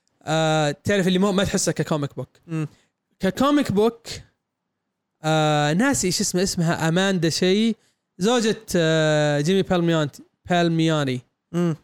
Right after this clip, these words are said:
Speaker 1: آه، هذه رسمها كان ممتاز لما رسمت فامبريلا، اللي هي فامبريلا ليفز مع وارن إليس. هذه
Speaker 2: حلو.
Speaker 1: ممتازة. آه، حق آلن مور راسم مع جاري فرانك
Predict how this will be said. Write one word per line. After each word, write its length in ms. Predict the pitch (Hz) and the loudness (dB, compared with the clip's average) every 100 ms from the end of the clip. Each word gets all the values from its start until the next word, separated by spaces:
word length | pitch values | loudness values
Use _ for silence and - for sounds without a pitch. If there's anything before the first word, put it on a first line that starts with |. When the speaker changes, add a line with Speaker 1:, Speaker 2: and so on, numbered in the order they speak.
| _ _ - | _ _ -6
Speaker 1:
آه، 400 | 123 110 - - | -4 -4 -8 -10
هذه 260 | - 190 185 | -4 -2 0
رسمها 240 | 180 170 | 0 0
كان 180 | 156 160 | -2 -2
ممتاز 500 | 147 139 143 151 - 139 | -2 -2 -2 -4 -6 -6
لما 180 | 143 | -4
رسمت 300 | 151 139 143 | -2 -2 -4
فامبريلا، 580 | 147 139 139 131 143 160 - | -4 -4 -4 -2 -2 -4 -6
اللي 140 | 151 | -4
هي 540 | 147 151 147 143 139 135 | 0 0 2 0 0 -2
فامبريلا 520 | 156 151 156 143 147 | -2 -2 -2 0 0
ليفز 240 | 165 170 151 | -2 -4 -4
مع 120 | 135 | -2
وارن 240 | 143 135 | 0 0
إليس. 400 | 131 160 - - - _ _ 165 | -2 -2 -4 -6 -10 _ _ 0
هذه 100 | 165 | 0
Speaker 2:
حلو. 120 | 151 | 0
Speaker 1:
ممتازة. 460 | 147 143 135 170 - _ _ _ _ _ _ _ - | 0 -2 -2 -2 -6 _ _ _ _ _ _ _ -4
آه، 1040 | 156 160 165 165 160 156 156 151 151 147 | 0 2 2 2 2 2 2 2 2 0
حق 320 | 147 - 202 180 | -2 -2 -2 0
آلن 360 | 220 240 196 | 0 2 2
مور 480 | 185 190 220 240 - - _ _ _ 190 | 2 4 2 2 -2 -12 _ _ _ -2
راسم 280 | 185 175 | 0 0
مع 160 | 170 170 | 0 0
جاري 240 | 165 170 | 2 0
فرانك 400 | 147 160 170 180 | 0 0 0 -4